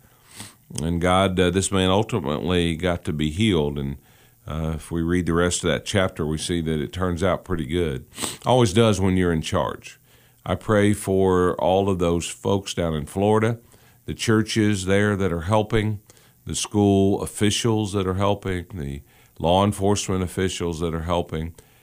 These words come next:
And God, our, our world is really falling apart, so give us wisdom. And I th-, truly think, God, the hope of this world is found in a person named Jesus.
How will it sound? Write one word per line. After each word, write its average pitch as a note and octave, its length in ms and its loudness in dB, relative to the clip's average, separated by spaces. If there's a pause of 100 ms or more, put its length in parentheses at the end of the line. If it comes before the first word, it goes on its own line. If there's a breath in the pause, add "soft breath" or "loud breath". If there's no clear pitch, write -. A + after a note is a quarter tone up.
(200 soft breath)
And D2 360 -4
God, F2 260 2
our, E2+ 200 0
our F2 160 2
world G#2 340 2
is E2+ 140 -2
really G2 260 2
falling F#2+ 440 0
apart, D2+ 480 -4
so E2 160 -4
give G2+ 240 -2
us F2+ 160 -4
wisdom. E2 640 -2 (560 soft breath)
And D#2+ 160 -2
I G2+ 200 0
th-, G#2+ 120 -14 (300)
truly C3 360 2
think, G#2 360 -2
God, D#2+ 260 0
the D#2+ 120 -4
hope G#2 280 -2
of F2+ 60 -4
this E2+ 240 -2
world F#2 260 0
is D2 100 -8
found E2+ 360 -4
in E2+ 80 -4
a E2 40 -6
person E2+ 460 -6
named E2+ 240 -4
Jesus. D2+ 540 -6